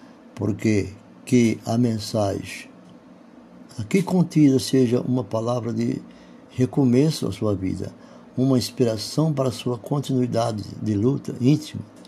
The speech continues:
pela vitória do homem renovado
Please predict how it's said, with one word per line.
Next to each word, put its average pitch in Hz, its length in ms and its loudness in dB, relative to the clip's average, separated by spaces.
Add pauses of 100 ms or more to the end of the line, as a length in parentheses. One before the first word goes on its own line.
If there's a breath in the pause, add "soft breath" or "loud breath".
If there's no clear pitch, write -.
(460 loud breath)
pela 123 400 4
vitória 117 760 0
do 110 160 0
homem 110 460 -2
renovado 101 840 -2